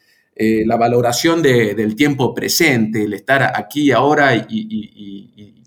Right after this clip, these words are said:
y, y no estar pensando ni en lo que pasó ni en lo que va a pasar tanto. Digo, son cuestiones, por mencionar algunas, de que,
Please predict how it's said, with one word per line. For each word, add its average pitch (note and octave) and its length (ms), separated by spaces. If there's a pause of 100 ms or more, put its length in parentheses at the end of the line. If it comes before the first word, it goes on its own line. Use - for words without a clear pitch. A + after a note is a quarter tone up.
(260)
y, G#2 440
y A2 120
no A#2 80
estar C3 260
pensando C3 720
ni B2 100
en A#2+ 80
lo A#2 100
que A2+ 120
pasó E3 520
ni B2+ 120
en A#2+ 80
lo A2+ 160
que G#2+ 80
va A#2 100
a A#2 80
pasar B2+ 400
tanto. A2+ 480 (180)
Digo, B2+ 300 (260)
son D3+ 240
cuestiones, D3+ 420
por A#2 160
mencionar B2 460
algunas, D#3 680 (440)
de C3 200
que, A2+ 640